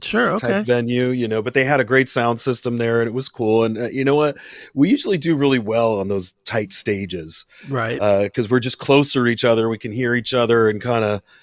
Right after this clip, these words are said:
Speaker 2: get each other's attention a little easier if needed. Um, and we always sound good. So I think the playing part was, was, was great. Um, you know, I got out of there.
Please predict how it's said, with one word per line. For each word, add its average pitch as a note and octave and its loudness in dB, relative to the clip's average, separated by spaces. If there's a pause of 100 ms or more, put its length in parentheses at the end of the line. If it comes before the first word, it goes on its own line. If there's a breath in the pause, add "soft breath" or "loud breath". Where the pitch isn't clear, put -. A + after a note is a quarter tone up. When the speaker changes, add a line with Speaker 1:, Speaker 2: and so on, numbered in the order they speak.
(260 soft breath)
Speaker 2:
get B2 2
each A#2 -2
other's A2 4
attention A#2 -6
a A2+ -6
little A2 -2
easier A2 -4
if G#2 -8
needed. A2 -4 (460 soft breath)
Um, G2 -2 (160)
and G2+ -2 (380)
we A#2+ 4
always C#3+ 6
sound A#2 4
good. F2 -6
So A2+ 2
I A#2 4
think B2 0
the G2+ -6
playing A#2 -2
part G#2+ -2
was, G#2 -8
was, G#2+ -6 (160)
was G2+ -10
great. A2 -4 (560 loud breath)
Um, G2 0 (500)
you A2 -6
know, F#2+ -6
I A2+ 2
got A#2 6
out G#2+ 8
of G#2 2
there. A2 4